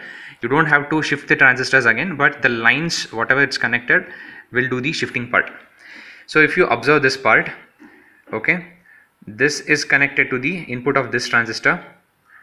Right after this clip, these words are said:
and the same thing is connected to the input of this transistor,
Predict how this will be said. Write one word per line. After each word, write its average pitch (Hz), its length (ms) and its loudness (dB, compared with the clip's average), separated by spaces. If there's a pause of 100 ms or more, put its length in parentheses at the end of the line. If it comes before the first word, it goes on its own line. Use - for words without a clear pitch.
(100)
and 110 120 -4
the 113 60 -4
same 139 280 0
thing 147 160 -2
is 135 100 -4
connected 123 400 0
to 143 60 -12
the 120 100 -4
input 113 260 -6
of 104 200 -8
this - 180 -4
transistor, 131 640 0